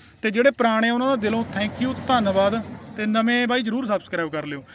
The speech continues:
ਤੇ ਗੱਲ ਕਰਦੇ ਹਾਂ ਆਪਾਂ ਪਹਿਲਾਂ ਹੀ ਸਟਾਰਟਿੰਗ ਦੇ ਵਿੱਚ ਐਮ ਐਸ ਪੀ ਦੀ ਗੱਲ ਕਰਨੀ ਆ ਵੀ ਜਿਹੜਾ ਬਾਈ ਕਣਕ ਦਾ ਐਮ ਐਸ ਪੀ, ਉਹਦੇ ਵਿੱਚ ਭਾਰਤ ਸਰਕਾਰ ਨੇ ਇੱਕ ਸੌ ਸੱਠ ਰੁਪਏ ਦਾ ਜਿਹੜਾ ਵਾਧਾ ਕੀਤਾ। ਪਿਛਲੇ ਸੀਜ਼ਨ ਜਿਹੜਾ ਅਪ੍ਰੈਲ ਲੰਘਿਆ, ਉਹਦੇ ਵਿੱਚ ਚੌਵੀ ਸੌ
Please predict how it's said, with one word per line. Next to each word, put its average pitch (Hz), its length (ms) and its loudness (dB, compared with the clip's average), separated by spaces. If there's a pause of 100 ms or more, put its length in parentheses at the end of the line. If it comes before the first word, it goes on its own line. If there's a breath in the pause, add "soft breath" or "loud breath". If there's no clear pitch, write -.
(300 loud breath)
ਤੇ 240 80 0
ਗੱਲ 247 220 8
ਕਰਦੇ 247 280 2
ਹਾਂ 247 60 0
ਆਪਾਂ 240 140 -2
ਪਹਿਲਾਂ 247 300 2
ਹੀ 262 60 -2
ਸਟਾਰਟਿੰਗ 220 420 2
ਦੇ 233 60 0
ਵਿੱਚ 220 240 -4
ਐਮ 226 200 2
ਐਸ 214 120 -2
ਪੀ 220 120 -4
ਦੀ 208 120 -4
ਗੱਲ 196 160 0
ਕਰਨੀ 185 240 -4
ਆ 208 40 -2
ਵੀ 214 80 -4
ਜਿਹੜਾ 214 200 -4
ਬਾਈ 240 240 -2
ਕਣਕ 202 280 -2
ਦਾ 202 160 -2
ਐਮ 190 140 -6
ਐਸ 185 160 -8
ਪੀ, 202 120 -8
ਉਹਦੇ 196 160 -2
ਵਿੱਚ 214 180 -4
ਭਾਰਤ 208 400 -2
ਸਰਕਾਰ 185 460 -4
ਨੇ 208 100 -4
ਇੱਕ 208 100 -6
ਸੌ 226 240 -6
ਸੱਠ - 360 -4
ਰੁਪਏ 226 240 -2
ਦਾ 220 80 -2
ਜਿਹੜਾ 220 200 0
ਵਾਧਾ 202 300 0
ਕੀਤਾ। 170 300 -8 (540 loud breath)
ਪਿਛਲੇ 240 300 2
ਸੀਜ਼ਨ 240 340 0
ਜਿਹੜਾ 247 200 2
ਅਪ੍ਰੈਲ 220 340 2
ਲੰਘਿਆ, 214 220 -2
ਉਹਦੇ 247 120 0
ਵਿੱਚ 247 140 -4 (100)
ਚੌਵੀ 214 300 0
ਸੌ 233 140 -4